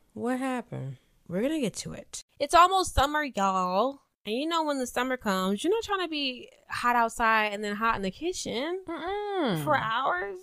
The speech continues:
Speaker 2: I don't think so. And the best way to stay out the doggone kitchen this summer is using HelloFresh.
Speaker 1: What does HelloFresh give?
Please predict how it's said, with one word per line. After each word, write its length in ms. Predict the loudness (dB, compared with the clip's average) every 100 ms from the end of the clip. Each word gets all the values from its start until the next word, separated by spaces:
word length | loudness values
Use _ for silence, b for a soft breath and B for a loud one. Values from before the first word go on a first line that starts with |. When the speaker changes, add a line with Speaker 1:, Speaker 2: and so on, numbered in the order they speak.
| -18 _
Speaker 2:
I 60 | 0
don't 160 | 0 0
think 220 | 0 0
so. 480 | 0 0 0 -2 -8 _
And 160 | 4 6
the 60 | 4
best 240 | 6 6
way 120 | 6
to 60 | 2
stay 220 | 2 2
out 240 | 2 2
the 80 | 2
doggone 420 | -2 -2 -2 -4
kitchen 720 | -4 -6 -4 -2 -2 -2 -4 -4
this 260 | -2 0
summer 540 | 2 2 0 -2 -4 -4
is 380 | -2 0 -2 -10 -8
using 360 | -4 -2 -2
HelloFresh. 760 | -2 -4 -2 -4 -6 -6 -8 -6
Speaker 1:
What 160 | 2 4
does 140 | 4
HelloFresh 580 | 2 2 2 0 -4 -4
give? 380 | -4 -4 -4